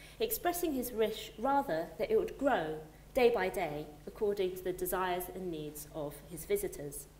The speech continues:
And as we heard earlier, um, he was, however, adamant about two things. Um, one of them we heard earlier, that he would never think of char-, charging for anything, even his catalogues,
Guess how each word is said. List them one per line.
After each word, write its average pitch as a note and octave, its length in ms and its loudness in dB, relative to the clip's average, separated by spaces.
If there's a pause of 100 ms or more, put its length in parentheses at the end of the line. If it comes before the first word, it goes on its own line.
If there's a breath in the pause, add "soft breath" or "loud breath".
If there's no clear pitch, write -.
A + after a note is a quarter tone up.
(1000 loud breath)
And G3+ 300 4
as G#3+ 220 2
we G3+ 80 0
heard F3+ 260 0
earlier, G3 460 6 (240)
um, F#3 360 2
he A#3+ 120 2
was, B3 440 6
however, F#3 400 -2
adamant F3 520 0
about E3+ 260 -4
two A3 180 -4
things. D#3 640 -8
Um, D#3+ 400 -6
one F3+ 140 2
of D#3+ 80 -4
them C#3+ 100 -8
we D#3 80 -4
heard D3+ 220 -4
earlier, D#3 360 -2 (280 loud breath)
that F3+ 80 6
he G#3+ 80 6
would A3 100 6
never B3+ 260 4
think G#3 260 -6
of F#3+ 120 -10
char-, - 260 -8 (200)
charging F#3 440 4
for - 140 -8
anything, D#3 640 -4
even E3+ 300 0
his E3 180 -8
catalogues, C#3+ 680 -12